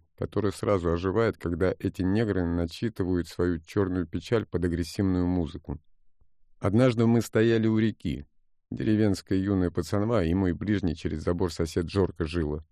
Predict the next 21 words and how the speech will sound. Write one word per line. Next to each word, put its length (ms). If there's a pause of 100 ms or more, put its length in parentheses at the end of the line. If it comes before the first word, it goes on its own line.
(320)
ровесник 540
Славчука. 600 (1500)
Происходили 560
привычные 560
грубые, 500 (200)
с 100
липким 320
матом 400
беседы, 560
и 20
пацаны, 560
ошалев 480
от 140
летнего 480
жаркого 560
клокотания 720
внутри, 360
начали, 500
к 160
моему 300
удивлению, 560